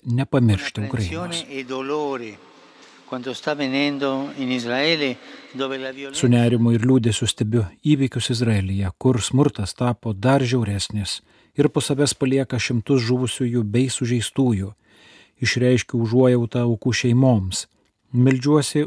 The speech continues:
Speaker 1: už jas visas ir už visus, kurie išgyvena siaubo ir kančios valandas. Prašau sustabdyti išpuolius ir ginklus, suprasti, jog terorizmas ir karas neatveda prie problemų sprendimo,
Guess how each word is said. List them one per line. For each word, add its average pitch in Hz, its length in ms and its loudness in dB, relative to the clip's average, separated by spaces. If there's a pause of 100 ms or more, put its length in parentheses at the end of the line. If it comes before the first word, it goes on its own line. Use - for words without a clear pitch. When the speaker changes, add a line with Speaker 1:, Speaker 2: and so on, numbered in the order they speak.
Speaker 1:
už 131 200 -2
jas 123 300 0
visas 101 560 -6 (360)
ir 143 160 4 (140)
už 131 180 0
visus, 117 460 0
kurie 123 260 2
išgyvena 113 560 2
siaubo 127 480 2
ir 98 80 -6
kančios 110 520 -2
valandas. 95 680 -4 (640)
Prašau 143 380 4
sustabdyti 143 720 0
išpuolius 131 480 0
ir 127 100 0
ginklus, 110 580 -4 (200)
suprasti, 123 600 0
jog 117 200 -2
terorizmas 120 680 0
ir 101 100 -8
karas 131 460 -4
neatveda 117 540 0
prie 117 200 -4
problemų 110 500 0
sprendimo, 113 640 -2